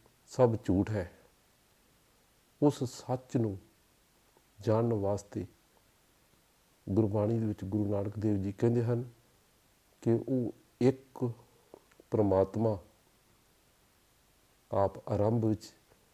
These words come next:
ਜਪਜੀ ਸਾਹਿਬ ਦੀ ਫਰਮਾਨ ਕਰ ਰਹੇ ਹਨ, "ਇੱਕ ਓੰਕਾਰ ਸਤਿਨਾਮ",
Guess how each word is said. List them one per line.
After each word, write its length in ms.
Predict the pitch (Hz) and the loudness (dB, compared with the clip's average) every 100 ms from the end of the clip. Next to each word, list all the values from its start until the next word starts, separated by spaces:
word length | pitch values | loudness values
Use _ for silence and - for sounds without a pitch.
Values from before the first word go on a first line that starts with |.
| _ - | _ -6
ਜਪਜੀ 340 | 95 104 101 107 | 2 2 2 -4
ਸਾਹਿਬ 300 | - 101 90 | -2 -4 -2
ਦੀ 200 | 98 98 - _ _ _ _ _ _ | -6 -8 -16 _ _ _ _ _ _
ਫਰਮਾਨ 360 | - 98 101 95 | -8 -2 -2 -2
ਕਰ 160 | 95 95 | -4 -2
ਰਹੇ 120 | 95 | -2
ਹਨ, 280 | 87 98 120 - _ _ _ _ _ _ | -2 -4 -4 -10 _ _ _ _ _ _
"ਇੱਕ 260 | 120 127 - - | 2 2 2 -2
ਓੰਕਾਰ 960 | 117 117 123 113 101 - 101 110 135 160 - _ _ _ _ _ | 2 4 4 4 0 0 2 4 2 -4 -18 _ _ _ _ _
ਸਤਿਨਾਮ", 920 | - - 123 113 - 113 104 98 98 | -18 -2 -2 -2 -6 -4 -2 -2 -4